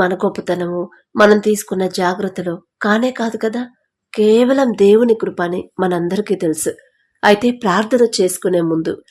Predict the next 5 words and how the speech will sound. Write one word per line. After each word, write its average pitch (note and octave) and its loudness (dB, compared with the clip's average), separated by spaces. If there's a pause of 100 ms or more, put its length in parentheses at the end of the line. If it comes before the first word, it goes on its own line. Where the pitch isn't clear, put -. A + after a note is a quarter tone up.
(220)
దేవునికి A3+ 6
మనస్ఫూర్తిగా A3 0 (400)
కృతజ్ఞత B3 2 (160)
చెప్పే A3 4 (100)
ముందు F3 0